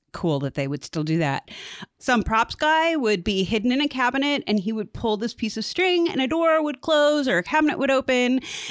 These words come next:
It made you realize that how you do a visual effect doesn't matter. It's only the end result that matters. So yeah, so that, that was cool about it. Um, but I, overall,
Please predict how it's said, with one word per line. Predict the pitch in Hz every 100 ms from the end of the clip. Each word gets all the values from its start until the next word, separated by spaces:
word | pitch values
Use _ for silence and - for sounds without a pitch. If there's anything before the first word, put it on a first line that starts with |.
| 247
It | 226
made | 254
you | 277 285
realize | 277 269 247 226 214 - - _ - - -
that | 196 196 -
how | - 202
you | 220 262 220
do | 208 202 220
a | 226 180
visual | 180 214 202
effect | 180 - 190 -
doesn't | 240 226 262
matter. | 170 151 156 220 302
It's | - 202 -
only | 175 180
the | 156 151
end | 151
result | 147 - - - - - _
that | - -
matters. | - - 64 92 - - _ _ - - _ _
So | - 269
yeah, | 381 523 - 165
so | -
that, | 349 523 508
that | 403 679 679
was | -
cool | 254 190 208 269
about | - 196 175
it. | 185 294 - -
Um, | 240 247 254 247 - - _
but | 285 269 -
I, | 262 302 330 - -
overall, | -